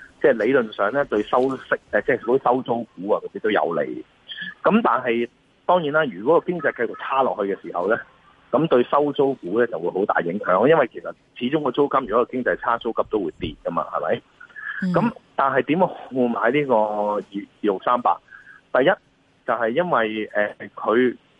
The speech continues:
Speaker 1: 上個禮拜大跌啦，嚇，因為佢公布得，誒，即係個，
Speaker 2: 嗯。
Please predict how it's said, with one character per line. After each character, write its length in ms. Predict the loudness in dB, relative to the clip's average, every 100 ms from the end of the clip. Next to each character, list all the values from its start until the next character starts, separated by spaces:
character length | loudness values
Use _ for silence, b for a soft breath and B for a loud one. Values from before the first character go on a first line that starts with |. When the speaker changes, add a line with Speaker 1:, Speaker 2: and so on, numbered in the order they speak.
| -2
Speaker 1:
上 160 | 2
個 80 | 4
禮 100 | 4
拜 180 | 2 -2 -4
大 160 | -4 -2
跌 160 | -4 0
啦， 320 | 0 0 -4 -6
嚇， 300 | -4 -2 -6 B B B
因 140 | 0
為 180 | 2 0
佢 340 | 0 -2 -2 -2
公 180 | 2 2
布 160 | 2 2
得， 160 | 2 0 -4
誒， 220 | -2 0
即 80 | 0
係 80 | 0
個， 60 |
Speaker 2:
嗯。 200 | -2 -6